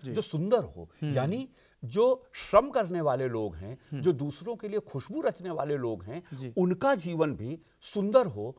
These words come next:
Speaker 1: हम्म।
Speaker 2: सुखी हो,
Speaker 1: हम्म।
Speaker 2: यानी दुनिया उनके अनुसार, उनके, उनके अनुकूल बदली जाए,
Speaker 1: हम्म।
Speaker 2: ऐसी दुनिया बनाई जाए,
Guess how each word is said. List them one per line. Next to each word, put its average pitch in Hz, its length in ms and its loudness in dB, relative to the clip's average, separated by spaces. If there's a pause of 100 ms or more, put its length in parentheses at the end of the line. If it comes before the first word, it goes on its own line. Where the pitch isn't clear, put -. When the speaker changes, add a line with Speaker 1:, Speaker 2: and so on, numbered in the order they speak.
(180)
Speaker 1:
हम्म। 131 120 -2
Speaker 2:
सुखी 123 160 -2
हो, 123 300 -4 (120)
Speaker 1:
हम्म। 131 120 -4
Speaker 2:
यानी 226 360 -2 (280)
दुनिया 185 480 -6 (160)
उनके 165 420 -2
अनुसार, 160 640 0
उनके, 165 580 -4 (100)
उनके 151 300 -4
अनुकूल 180 560 -2
बदली 151 400 2
जाए, 98 380 -2
Speaker 1:
हम्म। 123 460 -6
Speaker 2:
ऐसी 160 240 -2
दुनिया 202 280 -2
बनाई 120 280 -2
जाए, 107 280 -4